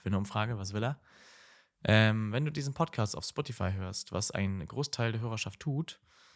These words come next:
dann würde ich dich jetzt darum bitten, dass du vielleicht an der Umfrage, äh, teilnimmst oder die Frage beantwortest, wie du die Folge fandest. Ich würde mich über Feedback freuen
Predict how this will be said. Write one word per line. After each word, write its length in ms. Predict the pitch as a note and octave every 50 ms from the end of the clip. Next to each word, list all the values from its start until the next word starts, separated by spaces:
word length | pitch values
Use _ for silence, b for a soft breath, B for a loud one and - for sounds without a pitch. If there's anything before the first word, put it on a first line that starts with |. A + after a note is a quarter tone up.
| B B B B B _ -
dann 240 | - A2 G#2+ G#2+ A#2+
würde 120 | C#3+ D3+
ich 60 | D#3
dich 160 | - - D3+ D3
jetzt 160 | C#3 - -
darum 200 | A#2 A#2 A#2 A#2
bitten, 280 | C#3 - - G#2 G#2
dass 120 | G#2 A2 -
du 40 | -
vielleicht 260 | - - - A#2 -
an 60 | -
der 80 | - -
Umfrage, 580 | B2 A#2+ - - A2 G#2+ G#2 G#2+ G#2 G#2 G#2 G2+ _ _ -
äh, 200 | - G2+ G2 F#2+ F#2
teilnimmst 680 | - G#2 G2+ G2 G2 G2 G2 G2 F#2+ - - - - -
oder 320 | - C#3 D3+ D#3 D3 C#3+ C#3
die 80 | -
Frage 280 | - - A2+ A2+ A#2 A2+
beantwortest, 480 | G#2 F#2 F2 G#2 - G2+ G2 F#2+ - -
wie 20 | -
du 100 | - F#2+
die 120 | - G2
Folge 280 | F#2+ - F#2+ G2+ G2 G2+
fandest. 600 | G2+ - G2+ G2+ F#2+ G2 G2 - - - - _ B B B B B B B B B B
Ich 160 | - B2 G#2+
würde 140 | B2 A2+ -
mich 100 | A#2 G#2+
über 140 | G#2+ G2+ G2
Feedback 340 | - - - - B2+ A#2+
freuen 400 | - - - A#2 A2+ A#2 B2 A#2+